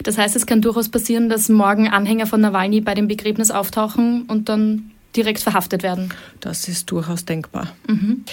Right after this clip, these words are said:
Speaker 1: Es war ja auch so, das haben wir vorher schon kurz angesprochen, dass der Leichnam lange Zeit nicht freigegeben wurde. Mittlerweile steht auf dem Totenschein, dass er an,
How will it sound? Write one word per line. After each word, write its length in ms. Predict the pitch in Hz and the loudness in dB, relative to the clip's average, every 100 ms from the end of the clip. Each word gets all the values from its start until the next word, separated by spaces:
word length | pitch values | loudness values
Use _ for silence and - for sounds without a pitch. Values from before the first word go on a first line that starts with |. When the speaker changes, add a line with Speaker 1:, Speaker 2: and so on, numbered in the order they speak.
| - - - - | -12 -12 -12 0
Speaker 1:
Es 160 | - | 0
war 140 | 185 202 | 2 0
ja 100 | 220 | 0
auch 80 | |
so, 220 | 214 214 226 | 0 -2 -2
das 200 | 220 208 | -2 -4
haben 60 | |
wir 80 | 202 | -4
vorher 220 | 196 196 196 | -4 -4 -2
schon 140 | 208 | -2
kurz 140 | 208 202 | -2 -2
angesprochen, 460 | 185 208 220 214 | -2 -2 -4 -2
dass 120 | 208 208 | -2 0
der 100 | 202 | 0
Leichnam 320 | 180 214 214 | 0 2 2
lange 280 | 196 190 214 | 4 0 2
Zeit 220 | 214 208 | 2 2
nicht 160 | 214 | -2
freigegeben 560 | - 190 190 214 226 214 | -2 -2 -2 -2 0 2
wurde. 200 | 226 233 | 2 2
Mittlerweile 380 | 226 220 196 196 | 2 0 -2 -2
steht 200 | 202 208 | 0 0
auf 100 | 202 | 0
dem 360 | 208 202 196 - | -2 -2 -6 -12
Totenschein, 520 | - 202 208 208 196 196 | -8 -4 -2 0 0 0
dass 140 | 196 | 0
er 80 | 202 | 0
an, 260 | 196 196 | 0 -2